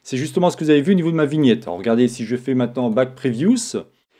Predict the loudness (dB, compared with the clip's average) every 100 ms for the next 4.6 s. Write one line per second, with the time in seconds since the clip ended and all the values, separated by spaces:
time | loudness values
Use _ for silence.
0 | _ -10 -2 2 4 4 4 0 -4 -4
1 | 0 2 2 0 -4 -4 -2 -2 -2 0
2 | 0 0 0 0 -2 -8 -4 -2 -2 -6
3 | _ _ _ _ -14 -14 -6 0 0 2
4 | -2 -2 -2 -4 -4